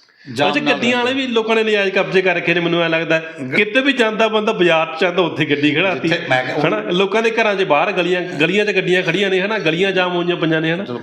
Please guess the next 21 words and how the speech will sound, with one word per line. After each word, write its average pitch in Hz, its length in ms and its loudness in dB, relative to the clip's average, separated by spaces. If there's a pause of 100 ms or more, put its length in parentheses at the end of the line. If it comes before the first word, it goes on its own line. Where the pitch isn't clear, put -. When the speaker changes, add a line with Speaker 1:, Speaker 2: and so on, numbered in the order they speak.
Speaker 1:
ਕਮਲ 127 220 -6
ਜੀ, 143 80 -6
ਮੈਂ 139 180 -4
ਤੁਹਾਨੂੰ 147 220 -8
ਉਹੀ 143 220 -4
ਤਾਂ 147 100 0
ਕਹਿ 139 220 -2
ਰਿਹਾ 120 120 -4
ਨਾ 123 100 -4
ਵੀ 151 140 -4
ਸ਼ਹਿਰ 147 260 0
ਦੇ 175 120 -4
ਵਿੱਚ 175 160 -4
ਜਦੋਂ 151 400 -4
ਟ੍ਰੈਫਿਕ 190 320 -2
ਦਾ 214 80 -2
ਕੋਈ 214 180 -6
ਕੰਟਰੋਲ 214 340 -2
ਹੀ 220 80 -4
ਨਹੀਂ, 214 120 -4
Speaker 2:
ਹੂੰ। 113 280 -2